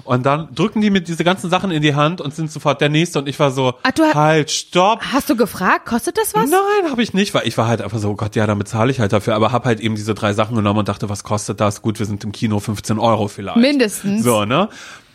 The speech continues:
Speaker 1: Und dann hat das halt nichts gekostet und die waren alle hektisch, weil es war kurz vor, vor,
Speaker 2: Kinostart.
Speaker 1: vor, vor Kinostart. Und dann, äh,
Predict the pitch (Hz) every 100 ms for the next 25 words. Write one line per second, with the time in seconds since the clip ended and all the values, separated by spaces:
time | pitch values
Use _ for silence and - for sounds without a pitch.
0 | _ - - 185 190 196 202 202 190 196
1 | - 180 202 202 180 151 165 165 160 170
2 | 170 185 170 170 156 165 - 185 175 -
3 | 165 156 147 147 - _ - 147 135 127
4 | 127 - 240 180 - 262 208 - 160 147
5 | 196 190 170 156 131 139 - - - -
6 | _ 143 156 156 151 156 151 135 135